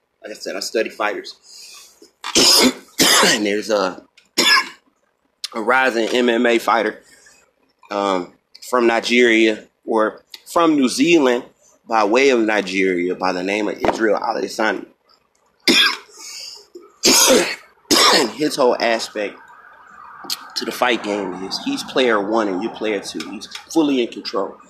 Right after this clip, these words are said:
of what's going on. He, he runs the show. Everything that's happening around is happening counter to the things that he does. Life isn't happening to him, it's happening around him.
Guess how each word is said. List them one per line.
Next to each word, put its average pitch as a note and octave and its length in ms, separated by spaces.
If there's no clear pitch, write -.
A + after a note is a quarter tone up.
of - 160
what's G2+ 180
going F#2 360
on. D#2 200
He, D3 220
he D#3+ 100
runs B2 460
the A2+ 100
show. - 380
Everything B2 800
that's G#2 280
happening G#2+ 680
around G2+ 640
is F#2+ 120
happening F#2 380
counter A#2+ 360
to - 160
the G#2 120
things A2 340
that F#2 100
he B2 160
does. - 480
Life C3 240
isn't A#2+ 400
happening G2 640
to D3+ 320
him, F#2 220
it's - 180
happening A#2+ 420
around G2+ 500
him. - 240